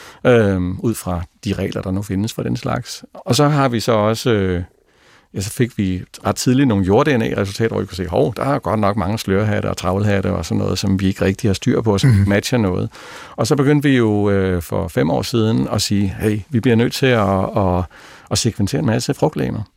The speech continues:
Speaker 1: Øh, så vi har sekventeret cirka fem tusind indsamlinger, som vi selv og, og vores, øh, brugere har bidraget med. Øh, og
Speaker 2: Okay,
Speaker 1: så
Speaker 2: arbejde, som du har været med til?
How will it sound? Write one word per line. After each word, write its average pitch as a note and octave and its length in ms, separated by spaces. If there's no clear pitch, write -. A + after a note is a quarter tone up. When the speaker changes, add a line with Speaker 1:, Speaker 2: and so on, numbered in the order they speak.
Speaker 1:
Øh, A#2+ 200
så A2 100
vi A#2 120
har A#2 80
sekventeret A#2+ 680
cirka B2+ 200
fem B2+ 200
tusind - 380
indsamlinger, A#2 600
som G2 440
vi G#2+ 80
selv A#2+ 260
og, G2+ 320
og F#2+ 120
vores, F#2 360
øh, G#2 80
brugere G#2+ 340
har G#2+ 120
bidraget - 480
med. F#2 120
Øh, G2 340
og A2+ 160
Speaker 2:
Okay, B2 160
Speaker 1:
så B2+ 60
Speaker 2:
arbejde, C3 320
som B2 140
du C#3 120
har D#3 120
været A2 240
med B2 180
til? D3 280